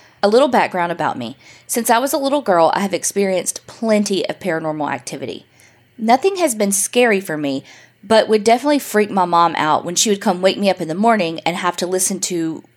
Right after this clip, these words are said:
whatever visited me the night before. Through the years, she learned to get used to it as it was part of my daily life. Now that I'm older, it doesn't happen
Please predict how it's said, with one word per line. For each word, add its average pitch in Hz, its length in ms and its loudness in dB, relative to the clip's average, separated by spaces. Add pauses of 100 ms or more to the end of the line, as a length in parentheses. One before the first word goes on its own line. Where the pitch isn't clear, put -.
(120)
whatever 196 500 0
visited 165 420 -4
me 156 120 -6
the 147 100 -4
night 143 240 -4
before. - 480 -6 (500)
Through 240 140 2
the 294 80 2
years, 214 280 2
she 208 160 0
learned 196 200 0
to 220 60 -6
get 226 180 -6
used 240 260 -4
to 170 100 0
it 185 200 4
as 175 140 -2
it 185 80 -2
was - 140 -4
part 190 240 2
of 208 60 0
my 208 120 2
daily 208 320 2
life. 208 420 -2 (560)
Now 233 260 4
that 269 120 0
I'm 294 180 2
older, 180 400 2
it 185 140 0
doesn't 202 260 2
happen 202 380 -4